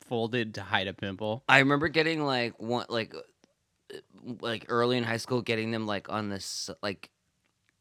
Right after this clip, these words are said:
Speaker 2: the
Speaker 1: The
Speaker 2: corner of
Speaker 1: corner.
Speaker 2: your mouth or, like, right on the inside of your nose, and those were me-, like, just so insanely pa-, uh, painful.
Speaker 1: Yeah.
Speaker 2: I almost said pimple.
Speaker 1: <laughs> Pimple.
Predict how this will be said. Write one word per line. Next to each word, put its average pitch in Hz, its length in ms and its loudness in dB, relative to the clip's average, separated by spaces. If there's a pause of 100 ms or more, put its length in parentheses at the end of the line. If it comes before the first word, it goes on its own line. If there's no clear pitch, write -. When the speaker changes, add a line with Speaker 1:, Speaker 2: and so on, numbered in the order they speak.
Speaker 2:
the - 60 -4
Speaker 1:
The 123 60 -2
Speaker 2:
corner 120 280 2
of 123 80 8
Speaker 1:
corner. 120 160 6
Speaker 2:
your 113 80 4
mouth 107 500 2
or, 120 80 0
like, 110 240 0
right 110 460 2
on 110 160 -2
the 107 160 -4
inside 107 400 -2
of 107 40 -2
your 101 140 0
nose, 95 560 -4
and 101 260 -10
those 110 460 -2
were 101 280 -4 (140)
me-, 101 480 -6
like, 101 200 -10
just - 300 -8
so 104 440 -2
insanely 95 800 -6
pa-, 90 380 -12 (100)
uh, 78 180 -10
painful. 85 560 -14 (100)
Speaker 1:
Yeah. 98 240 -2 (380)
Speaker 2:
I - 40 -10
almost 104 140 -6
said - 160 -8
pimple. 92 420 -8 (280)
Speaker 1:
<laughs> - 280 -8
Pimple. 113 360 -2